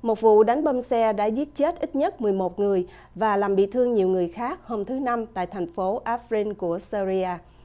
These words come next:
các nguồn tin y tế và từ các nhà quan sát nói với Reuters.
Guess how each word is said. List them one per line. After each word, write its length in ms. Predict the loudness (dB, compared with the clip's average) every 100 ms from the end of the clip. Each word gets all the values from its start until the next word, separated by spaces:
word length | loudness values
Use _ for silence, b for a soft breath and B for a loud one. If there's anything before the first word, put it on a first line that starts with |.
| b b -8
các 140 | -2
nguồn 180 | 0 0
tin 180 | -2 -2
y 140 | -2
tế 320 | -2 0 0
và 200 | 0 -2
từ 200 | 0 -4
các 160 | -2 -4
nhà 200 | -4 -2
quan 200 | -4 -6
sát 320 | -6 -8 -6
nói 220 | -6 -2
với 140 | 0 2
Reuters. 560 | 0 0 -4 -6 -10